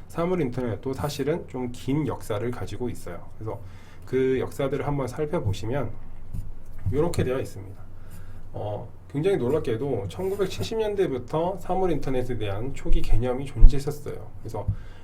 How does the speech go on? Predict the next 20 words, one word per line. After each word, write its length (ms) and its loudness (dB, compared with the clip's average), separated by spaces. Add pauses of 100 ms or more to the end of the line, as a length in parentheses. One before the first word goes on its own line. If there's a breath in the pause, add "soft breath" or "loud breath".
네트워크 520 -2
연결 380 0
자동 300 -4
판매기 440 -4
등장 460 -2
이렇게 200 -8
써져 220 -2
있는 220 -2
것들은 320 -6
뭐냐면 520 -6 (520 loud breath)
저 200 2
자동 320 -4
판매기 380 -2
자체가, 800 -6 (100)
어, 420 -4
인터넷에 760 0
연결이 320 4
되었었습니다. 580 -2 (120)
놀랍게도. 640 -2 (140)
그래서 380 -4